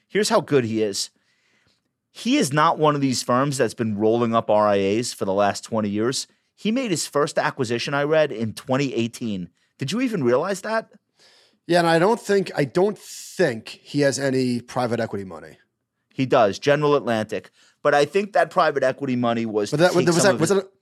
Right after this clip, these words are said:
Speaker 2: was that in the last, like, two years or so?
Speaker 1: Yes. He had a hundred percent of the business. He didn't have
Speaker 2: <clears throat>
Speaker 1: employee shareholders and he didn't have private equity. At a certain point, you have to take some of your own risk off the table.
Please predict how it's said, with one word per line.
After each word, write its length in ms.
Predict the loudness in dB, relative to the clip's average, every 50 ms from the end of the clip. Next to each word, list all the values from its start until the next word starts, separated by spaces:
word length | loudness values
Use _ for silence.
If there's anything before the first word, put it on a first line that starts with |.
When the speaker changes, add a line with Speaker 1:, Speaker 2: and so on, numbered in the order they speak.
| _ _ _ _
Speaker 2:
was 120 | -4 0
that 60 | 2 2
in 60 | 2
the 60 | 4
last, 200 | 2 2 2 0
like, 120 | -2 -4
two 140 | -4 -2 0
years 280 | 2 2 2 0 0 -2
or 40 | -6
so? 360 | -4 -2 0 0 -2 -4 -8 -16 _ _ _ _ _ _ _ _
Speaker 1:
Yes. 380 | -2 0 0 0 0 -4 -8 -12 -14 _ _ _ _ _
He 440 | _ -16 -8 -6 -4 -2 0 -2 -2 -2
had 240 | -2 0 2 2 2
a 60 | 2
hundred 520 | 0 0 -2 -2 -2 0 -2 -2 -4 -4
percent 500 | -4 -6 -6 -4 -2 -2 -2 -2 -2 -4 -6
of 140 | -10 -8 -8
the 80 | -6
business. 640 | -2 0 -2 -2 -2 -4 -10 -10 -8 -10 -10 -10 -12 _ _ _ _ _
He 140 | _ -8 -6
didn't 180 | -4 -4 -2
have 240 | 0 0 2 2 2
Speaker 2:
<clears throat> 80 | 2 0
Speaker 1:
employee 360 | 0 0 0 0 0 0 0
shareholders 540 | 0 0 2 4 4 4 2 2 -2 -2 -2
and 80 | -4
he 60 | -4 -2
didn't 260 | -2 -2 -2 -2 0
have 200 | -2 -2 -2 -4
private 300 | -2 -2 -2 0 2 2
equity. 440 | 0 0 0 -2 -4 -4 -4 -6 -8 -12 _ _ _ _ _ _ _ _ 0
At 120 | 2 2
a 40 | 2
certain 340 | 2 4 4 4 4 4 0
point, 500 | -4 -2 0 2 4 4 4 2 2 -2 -6 _ _ _ _ _ _ _ _
you 160 | 2 4 4
have 140 | 4 4 0
to 80 | -4 -4
take 220 | -2 -2 0 0
some 160 | 0 0 0 0
of 140 | 0 0
your 160 | 2 0 0 0
own 240 | 0 0 0 0 0
risk 280 | 0 0 0 -2 -2 -4
off 160 | -4 -4 -4
the 80 | -8 -12
table. 400 | -8 -4 -4 -4 -4 -6 -12 -16